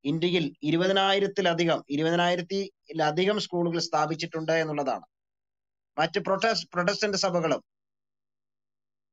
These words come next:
ധാരാളം സ്കൂളുകൾ പ്രൊട്ടസ്റ്റന്റ് മിഷണറിമാരാൽ സ്ഥാപിച്ചിട്ടുണ്ട്. കത്തോലിക്കരെന്നോ പ്രൊട്ടസ്റ്റന്റുകാരെന്നോ വ്യത്യാസമില്ലാതെയാണ് അതൊക്കെ ചെയ്തേക്കുന്നത്. എന്നാൽ കത്തോലിക്കർ അത് കൂടുതലായിട്ട് ചെയ്തിട്ടുണ്ട്, വിദ്യാഭ്യാസ സ്ഥാപനങ്ങൾ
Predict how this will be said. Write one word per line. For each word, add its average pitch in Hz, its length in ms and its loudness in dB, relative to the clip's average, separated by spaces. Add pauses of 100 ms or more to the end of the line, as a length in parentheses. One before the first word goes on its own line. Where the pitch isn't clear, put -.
ധാരാളം 185 460 2
സ്കൂളുകൾ 160 560 0
പ്രൊട്ടസ്റ്റന്റ് 165 760 -6
മിഷണറിമാരാൽ 151 640 -2 (340)
സ്ഥാപിച്ചിട്ടുണ്ട്. 151 680 -2 (220)
കത്തോലിക്കരെന്നോ 175 720 -2 (480)
പ്രൊട്ടസ്റ്റന്റുകാരെന്നോ 190 760 0
വ്യത്യാസമില്ലാതെയാണ് 190 760 2
അതൊക്കെ 175 180 2
ചെയ്തേക്കുന്നത്. 151 460 0
എന്നാൽ 151 240 -4
കത്തോലിക്കർ 180 360 -2
അത് 180 100 -2
കൂടുതലായിട്ട് 170 580 0
ചെയ്തിട്ടുണ്ട്, 160 440 -2
വിദ്യാഭ്യാസ 160 500 -2
സ്ഥാപനങ്ങൾ 151 640 -2